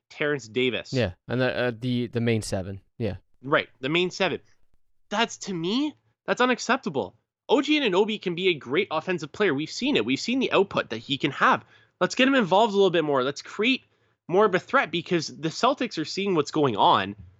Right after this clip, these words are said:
Speaker 1: and they're seeing that heavy guard lean from Fred VanVleet and Kyle Lowry. When Pascal Siakam struggles, they know Marc Gasol's not gonna hit a shot. They know O G Anunoby's gonna pass off the ball and make some load up on the guards.
Speaker 2: Yeah.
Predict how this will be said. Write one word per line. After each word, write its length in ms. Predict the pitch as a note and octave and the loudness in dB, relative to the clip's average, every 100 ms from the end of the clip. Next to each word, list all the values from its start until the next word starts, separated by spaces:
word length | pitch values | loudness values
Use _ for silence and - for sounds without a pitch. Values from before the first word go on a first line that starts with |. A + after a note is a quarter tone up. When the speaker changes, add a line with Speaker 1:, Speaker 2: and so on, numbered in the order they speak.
| _ _ - | _ _ 0
Speaker 1:
and 100 | E3+ | 2
they're 100 | D#3+ | 2
seeing 320 | - G#3+ A3+ | 2 0 2
that 140 | D#3+ | 0
heavy 320 | - F3+ F3+ D3 | 0 0 0 -2
guard 360 | B2 C#3+ G3 | 2 2 2
lean 320 | D3 G#2+ A2 | -2 -6 -8
from 180 | A2 A#2 | -8 -8
Fred 200 | A2+ D#3+ | -2 0
VanVleet 400 | D3+ D3 C3 D3+ _ | 2 0 -2 -6 _
and 120 | B2+ | -10
Kyle 240 | - C3+ | 0 2
Lowry. 420 | B2 C#3+ A2+ G#2+ _ _ _ _ _ _ | 2 0 0 -6 _ _ _ _ _ _
When 160 | D#3 | -6
Pascal 380 | D3+ G#3+ A#3 A3 | 0 0 2 -4
Siakam 400 | G3 F3 F3 D3 | -2 -2 -2 -6
struggles, 480 | - F3 D#3 B2+ - _ _ _ _ | -6 -4 -4 -6 -8 _ _ _ _
they 140 | C3+ | -2
know 320 | D#3+ G3 D#3+ C#3+ _ - | 4 4 2 _ _ 2
Marc 220 | D#3+ E3+ | 2 2
Gasol's 420 | D#3 - E3+ F3 | -6 0 0 0
not 180 | C#3+ B2+ | 0 -2
gonna 180 | C#3 B2 | -2 -4
hit 140 | A#2+ | -4
a 60 | A2+ | -6
shot. 420 | - G#2+ B2+ - _ - | -4 0 0 -2 _ -4
They 80 | |
know 160 | D#3+ F#3 | 2 2
O 140 | F3 F3+ | 4 2
G 140 | E3 | 2
Anunoby's 340 | D3+ F3 F3+ | 4 2 2
gonna 160 | D#3+ C#3+ | -2 -2
pass 240 | - B2+ | 0 0
off 140 | C#3 B2+ | 0 -2
the 60 | |
ball 260 | A#2+ A#2 D3 | 0 2 2
and 140 | D#3+ | 2
make 180 | E3+ G3 | 0 0
some 180 | - G#3 | 0 0
load 400 | C#3 B2+ D3+ F3 | 2 4 4 4
up 140 | F3 | 4
on 100 | F#3 | 2
the 100 | F#3 | 0
guards. 540 | E3 G3 D4+ - - - | 0 0 0 -6 -12 -12
Speaker 2:
Yeah. 180 | A#2+ G#2+ | -6 -6